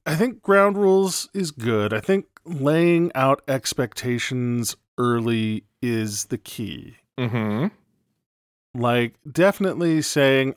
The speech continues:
Speaker 1: up front, "Hey, I've got something at seven."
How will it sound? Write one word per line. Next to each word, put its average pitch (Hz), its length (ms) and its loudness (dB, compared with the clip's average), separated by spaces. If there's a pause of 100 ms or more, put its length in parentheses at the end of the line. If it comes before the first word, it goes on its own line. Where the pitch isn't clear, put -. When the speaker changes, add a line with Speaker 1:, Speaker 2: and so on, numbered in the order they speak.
Speaker 1:
up 135 180 2
front, 98 640 -4 (140)
"Hey, 101 540 0 (680)
I've 156 180 4
got 143 220 4
something 120 380 -2
at 92 120 -10
seven." 92 600 -2